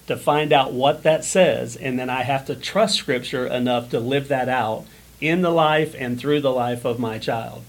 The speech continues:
As a child, they should not have the spiritual responsibility of making spiritual decisions. That is the role of a parent in the home. Again, when I started ministry,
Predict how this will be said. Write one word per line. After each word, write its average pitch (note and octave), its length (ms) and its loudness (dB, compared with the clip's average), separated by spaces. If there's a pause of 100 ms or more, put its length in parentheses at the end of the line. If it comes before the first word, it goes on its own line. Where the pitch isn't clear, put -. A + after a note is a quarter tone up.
(480)
As D3 280 4
a B2+ 120 0
child, B2 760 4
they D3+ 180 4
should F3+ 300 -2
not C#3 240 -2
have C3 280 0
the B2 100 -4
spiritual C#3+ 560 -2
responsibility A#2+ 1300 -2
of A#2 200 -4
making B2+ 380 0
spiritual B2 520 -4
decisions. G#2+ 680 -6
That B2+ 220 -4
is B2+ 180 -8
the C3 160 -6
role B2+ 680 2 (260)
of C3 180 -2
a B2 120 -2
parent B2+ 680 -2
in D3 220 -2
the B2+ 160 -2
home. B2 400 -2
Again, B2 440 -2
when A#2+ 140 -4
I A#2 120 -2
started E3+ 600 2
ministry, A#2 680 -6